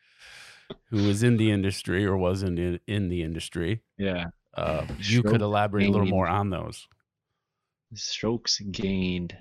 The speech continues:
Speaker 2: driving.
Speaker 1: Strokes
Speaker 2: I mean
Speaker 1: gained approach to green.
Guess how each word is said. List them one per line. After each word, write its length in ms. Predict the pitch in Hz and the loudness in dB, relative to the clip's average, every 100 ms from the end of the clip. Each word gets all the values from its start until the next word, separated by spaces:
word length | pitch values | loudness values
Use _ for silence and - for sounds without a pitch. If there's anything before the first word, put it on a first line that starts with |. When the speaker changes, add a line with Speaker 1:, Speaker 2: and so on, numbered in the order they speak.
| _ _ _ _ _ 92 | _ _ _ _ _ -6
Speaker 2:
driving. 640 | 170 170 87 85 78 101 - | -4 -2 -4 -6 -10 -12 -18
Speaker 1:
Strokes 480 | - 113 131 - - | -6 -2 0 -2 -2
Speaker 2:
I 40 | 120 | 0
mean 60 | |
Speaker 1:
gained 360 | 117 117 110 117 - | 2 2 0 -6 -10
approach 600 | 92 - 104 104 - - | -10 -2 -2 -2 -6 -8
to 100 | 120 | -8
green. 480 | 101 87 82 82 | -6 -6 -6 -8